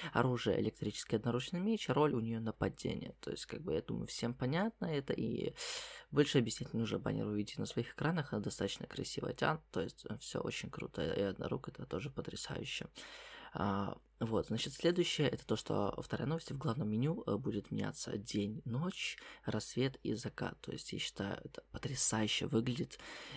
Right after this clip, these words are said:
и этого действительно не хватает, и если это будет, будет очень круто. Также следующее, то, что Мия у нас будет, э, в наряде горничной, и изменится вот это меню, где мы её кормим, да, то есть, э, хочу предупредить то, что видео является сливами с З Б Т,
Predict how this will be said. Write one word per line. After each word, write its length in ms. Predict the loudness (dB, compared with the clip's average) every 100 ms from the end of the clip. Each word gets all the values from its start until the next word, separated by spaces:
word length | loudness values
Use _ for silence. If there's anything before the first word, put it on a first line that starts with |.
| -4
и 200 | 2 4
этого 280 | 4 4 2
действительно 400 | 2 -2 -4 -4
не 60 | -2
хватает, 600 | -4 0 2 2 0 -4
и 100 | -4
если 200 | -6 -10
это 100 | -4
будет, 180 | -4 -2
будет 200 | -4 -4
очень 200 | -6 -4
круто. 360 | -4 -2 -4 -6 -14 -12 -12 -4 4
Также 240 | 4 4
следующее, 800 | 4 6 6 6 4 6 6 4
то, 140 | 2 0
что 340 | 0 0 0
Мия 320 | 0 0 0
у 60 | 0
нас 220 | -2 0
будет, 300 | 0 0 0
э, 80 | 0
в 60 | 2
наряде 380 | 2 0 -2 0
горничной, 840 | 4 4 2 -2 -4 -2 0 0 -4 -10 -8 -6 -4
и 320 | 0 2 2 2
изменится 1040 | 2 2 2 0 0 2 2 2 0 -4 -12 _
вот 140 | -6 -4
это 160 | 0
меню, 220 | 2 2
где 180 | 0 0
мы 140 | 0 0
её 140 | -2
кормим, 440 | 0 0 2 -2 0
да, 200 | 0 0
то 140 | -4
есть, 320 | -6 -6 -6 -4
э, 200 | -4 -6 -10 -12 -12 -16 -18 -18 -6
хочу 240 | 0 2 2
предупредить 480 | 0 -2 0 0 2
то, 80 | 2
что 140 | 0
видео 220 | 0 4 4
является 480 | 4 4 2 2 0
сливами 420 | 2 2 2 2
с 240 | 0 0 0
З 120 | 0
Б 140 | 0
Т, 320 | 2 4 6